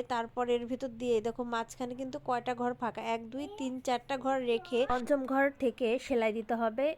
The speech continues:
এই দেখো, তো মাঝখানে কিন্তু এই পাশ দিয়ে আবারও আমি এক, দুই, তিন, চার, পাঁচটা গুণে তারপর একদম মাঝখান বরাবর আমি সেলাইটা উঠালাম।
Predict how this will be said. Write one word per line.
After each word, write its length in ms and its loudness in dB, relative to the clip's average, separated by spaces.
এই 80 2
দেখো, 200 -2
তো 40 0
মাঝখানে 400 -4
কিন্তু 260 -4
এই 80 0
পাশ 160 2
দিয়ে 200 2
আবারও 360 2
আমি 140 -4
এক, 80 -2
দুই, 140 -2
তিন, 160 -4
চার, 200 0
পাঁচটা 360 -4
গুণে 260 0
তারপর 340 -2
একদম 200 -2
মাঝখান 400 -2
বরাবর 400 2
আমি 100 -6
সেলাইটা 400 -2
উঠালাম। 320 -4